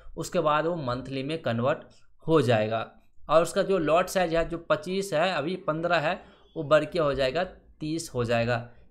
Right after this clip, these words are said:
ये भी आप ध्यान दीजिएगा। इसके बाद और मैं आपको बताऊं, तो यहाँ पे आपको फिन निफ्टी का भी एक अट्ठाईस जनवरी तक, अट्ठाईस जनवरी के बाद इसका है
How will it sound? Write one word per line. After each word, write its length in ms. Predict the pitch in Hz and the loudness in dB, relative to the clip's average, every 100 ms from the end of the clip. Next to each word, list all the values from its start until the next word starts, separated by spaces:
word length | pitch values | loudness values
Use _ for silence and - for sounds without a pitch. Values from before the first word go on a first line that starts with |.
| - | -4
ये 100 | 180 | 0
भी 120 | 202 | 4
आप 120 | 196 | 2
ध्यान 380 | 135 135 143 147 | 2 -2 -2 -2
दीजिएगा। 420 | 131 123 113 110 - - _ - | -4 -4 -4 -6 -12 -20 _ -10
इसके 200 | 180 220 | -4 0
बाद 300 | 214 214 220 | 6 6 6
और 180 | 196 208 | 6 4
मैं 120 | 208 | 2
आपको 240 | 196 185 | 0 0
बताऊं, 360 | 196 170 175 196 196 - _ _ - | 0 0 0 0 -4 -18 _ _ -10
तो 60 | |
यहाँ 300 | 156 165 190 | -6 0 2
पे 120 | 190 | 4
आपको 360 | 196 180 180 202 | 4 4 2 0
फिन 260 | 196 208 196 | 0 -2 0
निफ्टी 340 | 196 196 214 | 0 0 0
का 200 | 208 208 | 4 4
भी 280 | 196 233 226 - - - - | 4 -2 -8 -16 -20 -10 -4
एक 340 | 220 - - - | -2 -4 -14 -4
अट्ठाईस 420 | 170 - 220 240 | -2 0 4 4
जनवरी 380 | 202 214 208 202 | 4 4 4 2
तक, 400 | 202 202 202 - - | 4 2 2 -2 -6
अट्ठाईस 340 | - 214 214 | 0 4 4
जनवरी 360 | 196 196 185 185 | 4 2 2 2
के 140 | 190 | 2
बाद 500 | 147 156 175 208 202 | 6 6 8 6 2
इसका 300 | 147 143 - | -8 -4 0
है 320 | 160 156 185 | 2 2 0